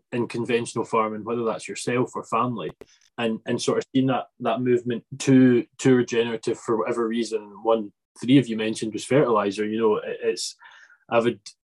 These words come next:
various arable farmers and large scale farmers on and whatnot in the podcast, and it's to the point that it's, it's financially damning to some businesses, and, but then you sort of look forward and you're like, "Well, let's forget finance for a minute and try and consider the sort of environmental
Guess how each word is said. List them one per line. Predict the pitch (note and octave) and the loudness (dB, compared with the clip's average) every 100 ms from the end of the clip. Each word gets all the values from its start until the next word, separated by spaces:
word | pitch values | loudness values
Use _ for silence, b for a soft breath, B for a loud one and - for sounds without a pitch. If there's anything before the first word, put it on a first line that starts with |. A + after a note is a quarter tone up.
| - | -4
various | B2 B2 A#2 A2 | 2 2 2 0
arable | A#2+ A#2+ A#2 A#2+ | 0 0 -2 -2
farmers | B2 A#2+ A#2+ A2 | -2 -2 -4 -8
and | A2+ | -4
large | A2 A#2 | -2 -2
scale | - A#2 | -4 -6
farmers | A2 A#2 A#2+ A2+ | -2 -2 -2 -2
on | A#2 A#2+ | -2 -2
and | A2+ | -2
whatnot | A#2 A2+ A#2+ A#2 | -2 -2 -2 -4
in | A2+ | -6
the | G#2+ | -4
podcast, | A#2+ A2+ - A2 G#2 - | -2 -2 -4 -10 -10 -10
and | A2+ G#2 b b _ | -10 -12 b b _
it's | G#2+ - | -6 -6
to | A#2 | -4
the | A#2 | 0
point | C3+ B2 A#2+ | 4 4 2
that | B2 | -2
it's, | G#2+ A2+ - - - | 0 -2 -2 -10 -4
it's | A2+ - - - | -2 -2 -8 -8
financially | - A2+ A2+ A2+ A2+ G2+ | -4 -2 -2 -2 -4 -4
damning | F#2+ G#2 C3+ D#3 A#2 | -2 0 4 2 0
to | - | -4
some | - G#2 | -6 -4
businesses, | G2 G2 G#2 F#2 A2+ B2 - G#2+ | -4 -6 -8 -6 -2 -2 -4 -4
and, | G#2+ G#2+ - B B _ _ _ _ - | -2 -4 -8 B B _ _ _ _ -2
but | F3 C3+ C#3 - _ | 2 4 4 0 _
then | D#3 E3+ E3 | 2 6 6
you | |
sort | D#3 E3 D3+ | 6 6 6
of | |
look | D#3 C3+ | 4 2
forward | D#3 D3+ D3 | 6 6 4
and | C3+ | 0
you're | C#3+ | -4
like, | C3+ | -4
"Well, | C3+ C#3 | -2 -4
let's | B2+ | -4
forget | C#3 B2+ A#2 | -6 -4 -4
finance | C#3 C3 C3+ A2+ | -4 -2 -4 -8
for | - | -8
a | A#2+ | -6
minute | A#2 A#2 | -6 -8
and | A#2 | -8
try | B2 A#2 | -6 -6
and | G#2+ | -6
consider | G#2+ A#2 A2+ | -6 -2 0
the | A2 | 0
sort | - A2 | -2 -8
of | G#2+ | -6
environmental | G#2+ G#2+ A2 G#2 | -6 -6 -8 -14